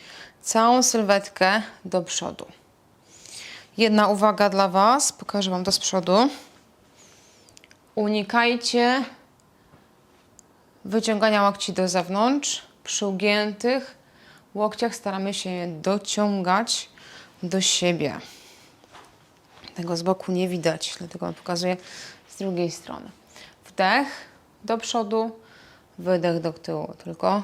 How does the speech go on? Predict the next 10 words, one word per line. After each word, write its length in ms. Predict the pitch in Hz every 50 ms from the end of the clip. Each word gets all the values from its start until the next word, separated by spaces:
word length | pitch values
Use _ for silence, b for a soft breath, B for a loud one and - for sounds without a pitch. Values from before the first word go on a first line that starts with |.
| 202 -
krzesło 420 | - - - - 190 185 - 202 196
musi 260 | 196 190 185 - 190
być 360 | 170 180 190 185 - - - - _ _ _ -
bardzo 440 | 180 190 196 190 190 185 175 190
stabilne, 600 | 180 - - 190 180 160 170 175 170 160 156 156
żebyście 400 | 160 165 160 165 165 - - 175
nie 100 | 175 175
robili 280 | 175 175 180 196 202 202
tego 260 | - 208 185 190 185
na 200 | 180 180 185 190